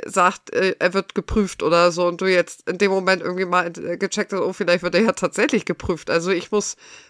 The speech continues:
bei, vom ersten Mal gucken tatsächlich gestehen, dass ich mich wirklich gefragt habe, ob das jetzt darauf hinausläuft,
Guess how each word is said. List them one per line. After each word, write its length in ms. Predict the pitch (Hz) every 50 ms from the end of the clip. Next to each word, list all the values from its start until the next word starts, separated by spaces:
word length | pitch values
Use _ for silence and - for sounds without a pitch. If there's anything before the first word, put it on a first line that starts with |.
| _ -
bei, 260 | 202 190 180 - -
vom 220 | - - 196 190
ersten 320 | - 175 190 196 - - 233
Mal 140 | 208 208
gucken 280 | 208 - 240 220 - 147
tatsächlich 520 | - 196 196 - - 226 - - 208 190
gestehen, 340 | - 190 - - 190 180 180
dass 160 | 190 190 175
ich 100 | 202 185
mich 160 | - 190 175 156
wirklich 300 | 196 208 - 294 - -
gefragt 400 | 226 202 - - 175 202 - -
habe, 140 | 240 208
ob 60 | - -
das 120 | 214 202
jetzt 220 | - 190 - -
darauf 300 | 180 170 175 208 220 -
hinausläuft, 760 | - 214 190 170 175 196 214 - - 220 226 254 330 392 -